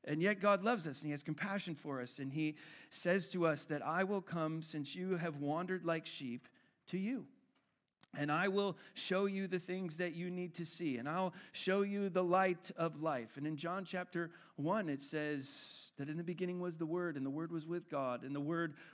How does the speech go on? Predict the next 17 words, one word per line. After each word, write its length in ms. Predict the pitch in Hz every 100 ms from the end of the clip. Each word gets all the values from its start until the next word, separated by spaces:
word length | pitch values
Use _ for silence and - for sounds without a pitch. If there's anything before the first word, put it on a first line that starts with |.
| -
was 380 | 143 175 160 -
God. 380 | 139 127 120
And 100 | 127
it 120 | 151 151
talks 340 | 175 185 -
about 240 | 156 147
how 180 | 139 151
he 160 | 147 180
is 140 | 160
the 80 | 151
light, 260 | 147 160 120
and 100 | 147
we're 60 |
gonna 140 | 156 147
talk 200 | 143 143
about 220 | 135 123
that 240 | 135 139